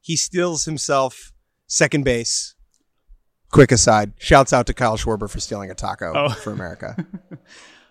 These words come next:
Speaker 2: Uh, I also, I don't know how well you could see the replay of the stolen base. So I definitely agree that it was definitely not enough to overturn it.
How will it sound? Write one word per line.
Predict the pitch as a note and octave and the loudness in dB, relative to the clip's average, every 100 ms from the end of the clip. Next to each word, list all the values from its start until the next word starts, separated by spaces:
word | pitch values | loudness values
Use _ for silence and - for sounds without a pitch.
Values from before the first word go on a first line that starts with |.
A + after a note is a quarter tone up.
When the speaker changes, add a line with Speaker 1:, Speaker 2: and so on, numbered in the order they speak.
| _ | _
Speaker 2:
Uh, | E3 D3 C#3 C3+ - _ _ G3+ | -4 -2 -2 -6 -12 _ _ -6
I | B3 | -4
also, | C#4 - F3+ C#3+ - _ - | -2 2 2 0 -8 _ -12
I | F3 | -10
don't | A#3 | -8
know | G3+ | -8
how | C#3 E3 | -8 -8
well | C#3+ C3 B2+ | -6 -6 -8
you | A#2 C3+ | -10 -12
could | - C3 | -10 -8
see | - - B2+ | -6 -6 -8
the | G#2 | -8
replay | G2 C3+ F#3 - G#2 F#2 G#2+ _ - | -10 -10 -10 -10 -10 -10 -16 _ -20
of | A2 A2+ | -18 -14
the | |
stolen | - - A2+ G#2 G#2 | -12 -10 -12 -12 -18
base. | - - - - - _ _ _ _ _ _ _ _ _ _ | -20 -16 -14 -14 -20 _ _ _ _ _ _ _ _ _ _
So | - - C#3+ C3+ C3+ - C3+ | -6 0 2 2 -4 -12 -8
I | C#3 | -6
definitely | C#3+ D3 F#3 E3+ | -2 -4 -4 -10
agree | B2+ B2 C3 B2+ B2+ - A2 A2 | -8 -6 -4 -4 -8 -14 -18 -10
that | A#2 A2+ - _ _ _ _ _ - C3 | -6 -6 -10 _ _ _ _ _ -6 -4
it | |
was | A#2 | -4
definitely | - C#3+ C#3 D3 | -4 -4 -2 -2
not | B2+ B2 | -4 -4
enough | A2+ | -8
to | - | -8
overturn | A2 A2 - G#2+ | -10 -8 -12 -14
it. | G2+ | -14